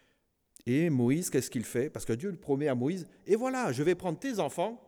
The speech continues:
et je vais faire un nouveau peuple avec tes enfants. » Ça, c'est,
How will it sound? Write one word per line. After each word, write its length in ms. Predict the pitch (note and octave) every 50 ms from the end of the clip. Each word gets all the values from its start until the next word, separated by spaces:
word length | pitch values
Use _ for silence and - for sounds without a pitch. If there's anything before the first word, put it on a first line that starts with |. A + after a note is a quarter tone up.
| - _ _ _
et 160 | D#3 E3+ F#3+
je 100 | D#3 C#3
vais 140 | C#3+ C#3+ E3
faire 200 | D#3 G3 F#3+ D#3+
un 60 | D3+
nouveau 260 | D3+ F3+ G#3 F#3 F#3 F3
peuple 300 | F3+ F3 F3+ G3+ - -
avec 240 | - C3+ C#3 D3 -
tes 160 | - D3 C#3
enfants. » 280 | D3 C3 - A#2+ A2+ A2
Ça, 160 | - F3 F3
c'est, 280 | E3 - C3 A2 F#2+